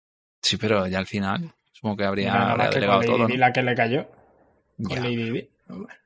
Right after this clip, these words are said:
Speaker 2: Ah, se ha
Speaker 1: Ya.
Speaker 2: cargado a Lady Di y a Lafayette. A
Speaker 1: ¿Habrá
Speaker 2: Lafayette.
Speaker 1: ido a terapia?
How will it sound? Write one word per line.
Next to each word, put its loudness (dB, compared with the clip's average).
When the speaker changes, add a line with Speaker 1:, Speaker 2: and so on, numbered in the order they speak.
Speaker 2:
Ah, -2
se 2
ha 4
Speaker 1:
Ya. 0
Speaker 2:
cargado 4
a 8
Lady 6
Di -2
y -2
a 2
Lafayette. 0
A -2
Speaker 1:
¿Habrá -2
Speaker 2:
Lafayette. 0
Speaker 1:
ido 2
a 2
terapia? 2